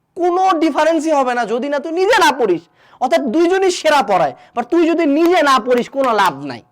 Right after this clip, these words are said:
এইটাই হলো কথা। অনলাইনের এডুকেশন বল, যা বল, তুই নিজে না পড়লে কিছু হবে না, এটা হলো কথা। তো এই প্লেলিস্ট খুঁজে বেড়াইস না, যেডির সাথে তোর খায় সেডি কর।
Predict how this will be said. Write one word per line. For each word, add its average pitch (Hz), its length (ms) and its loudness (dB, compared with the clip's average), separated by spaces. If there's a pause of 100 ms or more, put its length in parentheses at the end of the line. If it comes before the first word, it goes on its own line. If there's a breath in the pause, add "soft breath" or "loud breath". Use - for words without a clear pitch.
(240)
এইটাই 190 260 0
হলো 190 120 0
কথা। 190 340 -10 (640)
অনলাইনের 302 680 0
এডুকেশন 269 680 -2
বল, 240 220 0
যা 202 260 2
বল, 156 200 -6
তুই 196 200 -18
নিজে 175 200 -10
না 156 100 -12
পড়লে 139 200 -16
কিছু 117 220 -20
হবে 95 140 -20
না, 80 180 -20
এটা 143 160 -12
হলো 127 100 -10
কথা। - 260 -20 (340 soft breath)
তো 220 60 -2
এই 262 120 0
প্লেলিস্ট 285 460 0
খুঁজে 285 240 0
বেড়াইস 254 300 0
না, 269 120 -8 (280 soft breath)
যেডির 233 420 -2
সাথে 277 280 -6
তোর 269 220 -2
খায় 247 380 -4 (320 soft breath)
সেডি 208 320 -6
কর। - 180 -20